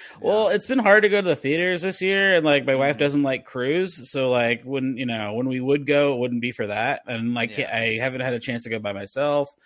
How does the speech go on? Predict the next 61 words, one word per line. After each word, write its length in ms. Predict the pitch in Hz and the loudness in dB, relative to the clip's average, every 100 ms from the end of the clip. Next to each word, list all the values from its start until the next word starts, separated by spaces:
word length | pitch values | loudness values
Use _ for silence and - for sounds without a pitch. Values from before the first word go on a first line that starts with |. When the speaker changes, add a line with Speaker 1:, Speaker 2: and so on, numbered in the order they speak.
| - - _ | -20 -20 _
Speaker 2:
and 100 | 110 | -4
I 80 | 123 | -4
still 200 | 127 160 | 0 0
haven't 180 | 156 147 | 2 2
seen 140 | 151 | -2
Everything 360 | 131 135 135 123 | -2 -2 0 0
Everywhere 300 | 123 120 113 | 2 2 2
All 100 | 104 | 0
at 140 | 85 | -2
Once. 340 | 85 107 117 - | -4 -6 -6 -4
Like, 140 | 113 | -2
those 160 | 110 131 | -2 -2
are 100 | 139 | -4
the 80 | 123 | -4
two 160 | 120 | -6
Speaker 1:
Mm-hmm. 100 | 101 98 | -6 -8
Speaker 2:
big 180 | 123 113 | -4 -4
ones 220 | 104 101 | -4 -8
I'm 160 | 92 87 | -8 -10
missing, 300 | 73 - 73 | -14 -16 -10
plus 280 | - 120 - | -6 -4 -4
Nope 260 | 104 107 107 | -4 -4 -4
and 120 | 98 | -6
a 40 | 87 | -10
Speaker 1:
Sure. 80 | |
Speaker 2:
few 120 | 90 78 _ | -14 -20 _
others. 680 | - 98 110 135 180 185 185 | -4 -4 -4 0 4 4 2
But 140 | - | 2
I've 160 | 139 143 | 2 2
seen, 260 | - 147 117 | -2 -4 -2
I've 200 | 147 185 | -2 -2
enjoyed 260 | 202 202 | 0 2
a 40 | 190 | 4
lot. 360 | 185 170 117 - _ - - - | 4 4 2 -4 _ -20 -20 -12
I 80 | - | -2
mean, 220 | 139 143 | 2 4
a 60 | 143 | 4
lot 160 | 135 196 | 4 4
of 60 | |
the 100 | 247 | 2
streaming 380 | - 131 175 185 | 0 -4 -2 -2
stuff 200 | - 127 | -2 0
has 140 | 120 | -2
been 140 | 120 110 | -4 -4
solid. 280 | 113 104 104 | -2 -2 -2
Like, 220 | 104 - | -6 -6
Prey 420 | 131 135 139 143 | -4 0 2 2
and 160 | 131 110 | 0 -2
The 60 | |
Princess, 520 | - 113 131 135 135 | -6 -8 -4 -2 -2
I've 260 | 120 113 107 | -2 -4 -4
really 280 | 110 117 113 | -6 -4 -4
enjoyed. 440 | 104 101 110 139 | -6 -4 -2 -2
Like, 220 | 143 110 | -2 -2
I 120 | 95 113 | 0 0
wish 220 | 127 123 | -2 -2
Speaker 1:
Mm-hmm. 100 | 117 | -2
Speaker 2:
those 140 | 120 | -2
were 120 | 113 | -4
theater 320 | 92 98 110 131 | -6 -4 -4 -2
movies. 540 | 156 160 180 - - | -4 -2 -4 -6 -12